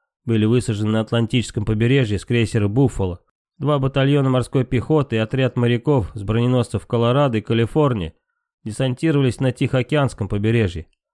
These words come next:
Все силы повстанцев были уничтожены. Тысяча девятьсот двенадцатый год.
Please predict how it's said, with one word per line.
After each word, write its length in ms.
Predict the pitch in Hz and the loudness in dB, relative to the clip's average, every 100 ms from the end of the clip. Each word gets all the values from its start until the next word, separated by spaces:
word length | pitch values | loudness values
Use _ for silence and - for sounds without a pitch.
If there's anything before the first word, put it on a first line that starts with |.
| _ _ _ _ _ | _ _ _ _ _
Все 260 | - 165 | -4 -2
силы 260 | - 151 117 | 0 0 0
повстанцев 720 | 117 107 - 139 120 - 95 | 0 -2 -2 0 0 -2 -4
были 180 | 110 104 | 0 0
уничтожены. 720 | 98 92 - 113 92 85 76 _ _ _ _ _ _ _ | 0 -4 -2 0 0 -4 -10 _ _ _ _ _ _ _
Тысяча 220 | - 101 | -4 -4
девятьсот 320 | 98 101 117 101 | -2 -2 -2 -2
двенадцатый 560 | 104 117 117 - 104 | 0 0 0 -4 -8
год. 260 | 101 104 | -2 -2